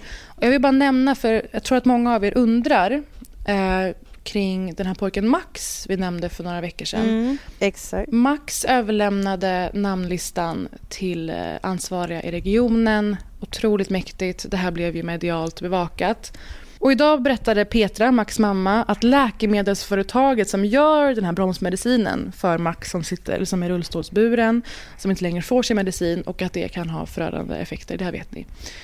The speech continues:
Speaker 1: Läkemedelsföretaget har gått ut med att de ändrar sin tidigare bedömning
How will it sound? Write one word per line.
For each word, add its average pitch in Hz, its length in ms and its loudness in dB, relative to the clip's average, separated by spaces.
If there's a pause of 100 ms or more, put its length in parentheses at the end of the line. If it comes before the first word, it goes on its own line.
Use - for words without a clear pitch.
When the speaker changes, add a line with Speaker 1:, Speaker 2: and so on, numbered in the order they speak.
(260)
Speaker 1:
Läkemedelsföretaget 240 1120 2
har 214 80 0
gått 220 220 2
ut 262 400 2
med 175 460 0
att 196 140 0
de 202 220 0
ändrar 277 640 4
sin 240 180 2
tidigare 180 360 2
bedömning 165 480 -2